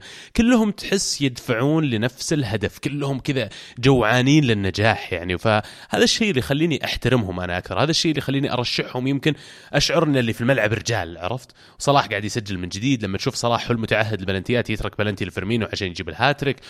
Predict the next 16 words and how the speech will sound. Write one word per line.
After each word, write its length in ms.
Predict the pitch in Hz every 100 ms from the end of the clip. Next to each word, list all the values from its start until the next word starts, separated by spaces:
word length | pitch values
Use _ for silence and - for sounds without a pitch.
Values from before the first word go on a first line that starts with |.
| - -
ويصير 300 | 127 - 180
الروح 460 | 147 143 175 160
اللي 120 | 127 139
هذه 140 | 143
كأنها 360 | 143 156 151 127
أخوية 440 | 139 139 165 127
ما 120 | 98
بين 200 | 107 123
اللاعبين. 480 | 104 104 107 123 117 - - -
صعب 380 | - - 240 156
إن 140 | 110
فريق 240 | 107 117 92
زي 140 | 92
كذا 200 | 104 92
يخسر 280 | 95 - 80
عزيز. 360 | 82 90 -